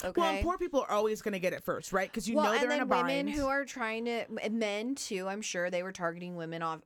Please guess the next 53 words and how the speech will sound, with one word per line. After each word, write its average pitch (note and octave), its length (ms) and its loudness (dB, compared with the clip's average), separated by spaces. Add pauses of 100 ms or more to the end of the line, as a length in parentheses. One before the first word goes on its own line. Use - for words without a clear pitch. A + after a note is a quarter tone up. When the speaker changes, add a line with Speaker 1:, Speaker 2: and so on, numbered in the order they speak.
Speaker 1:
ob-, D3+ 240 0 (120)
obviously. D3 600 -2 (340)
But, A3 120 0
like, G#3 360 0 (320)
if A#3 140 4
there's C4+ 240 2
a C5 60 4
come G3+ 280 -2
up, C#4 240 0
like, A#3 140 0
Harvey A#3 340 0
Weinstein A3+ 680 -2
was G3 180 -2
able F#3 240 -2
to F3+ 100 -8
do F3 160 -2
what F3+ 100 -2
he F3+ 100 -2
did F3 360 2 (380)
because G3 380 0
there F3 120 2
was D#3+ 140 -2
a D#3 80 -2
come A#3+ 160 2
Speaker 2:
And A#3+ 100 2
Speaker 1:
up. - 60 2
Speaker 2:
that's C4 160 -2
what A#3+ 80 -4
makes A#3+ 200 -4
it A#3 40 -2
even G3+ 180 -2
more A3 180 0
sick, F#3 280 -2
right? G#3 180 2
'Cause A3+ 100 -4
you A#3+ 80 0
have A3 80 -2
people B3+ 240 -2
who A#3 80 0
are F#3+ 100 -2
trying G3 240 -2
to F3 40 -8
feed F#3+ 220 -4
their D#3+ 80 0
fucking F3 300 -4
kids D4 420 0
or C4 100 6
whatever F#4+ 260 -2
their D#4+ 100 -2
situation G#3+ 520 0
Speaker 1:
Yeah. B2 80 -8
Speaker 2:
is. D#2+ 260 -10
Speaker 1:
Yeah. G3 160 -4